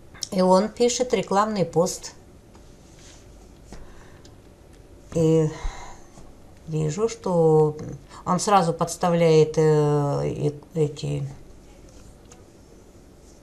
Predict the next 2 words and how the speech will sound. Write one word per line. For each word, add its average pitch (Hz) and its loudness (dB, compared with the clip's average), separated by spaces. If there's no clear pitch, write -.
картиночки. 262 -4
Вот. 185 -4